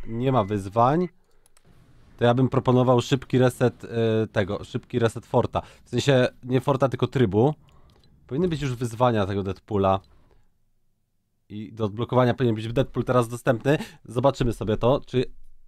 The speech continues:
nie, jest tylko sklep nowość. Eee,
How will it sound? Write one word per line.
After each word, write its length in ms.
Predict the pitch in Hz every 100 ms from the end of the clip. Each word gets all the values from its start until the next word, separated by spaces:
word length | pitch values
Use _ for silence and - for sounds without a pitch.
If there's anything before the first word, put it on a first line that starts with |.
| -
nie, 160 | 113
jest 360 | 92 101 139 -
tylko 180 | 160 147
sklep 760 | - _ - 127 123 113 -
nowość. 960 | 107 104 98 110 151 190 - - - _ _ _ _ _ _ _ _ _ _
Eee, 1000 | 104 104 107 104 107 107 107 104 104 104